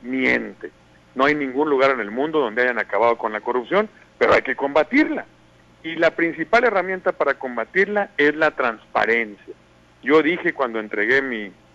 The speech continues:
mi registro que ponía mi hoja de vida al escrutinio de la gente, aquí están diez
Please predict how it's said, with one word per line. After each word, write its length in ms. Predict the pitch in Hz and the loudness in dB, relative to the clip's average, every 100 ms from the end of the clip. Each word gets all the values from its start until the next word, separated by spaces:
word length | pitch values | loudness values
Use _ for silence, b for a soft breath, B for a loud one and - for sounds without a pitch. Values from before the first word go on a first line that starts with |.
| _ _ _ _ _ _ 110 | _ _ _ _ _ _ -8
mi 220 | 110 110 | -6 -2
registro 680 | 123 120 208 202 - 208 208 b b b b _ | -2 0 0 0 4 4 2 b b b b _
que 140 | - 123 | 0 0
ponía 420 | - 120 139 151 | -2 -2 2 2
mi 140 | 143 | 2
hoja 280 | 135 143 156 | 2 4 2
de 140 | 123 113 | 2 0
vida 220 | 156 151 | 2 2
al 80 | 127 | 0
escrutinio 500 | - 113 147 151 151 | -4 -10 -4 -2 0
de 80 | 135 | 0
la 120 | 127 | 2
gente, 420 | 190 196 - 214 139 | 0 0 -2 -2 -2
aquí 300 | 135 - 190 | -2 -4 -8
están 380 | - 190 165 | -2 -2 -2
diez 320 | 160 208 - | -2 2 2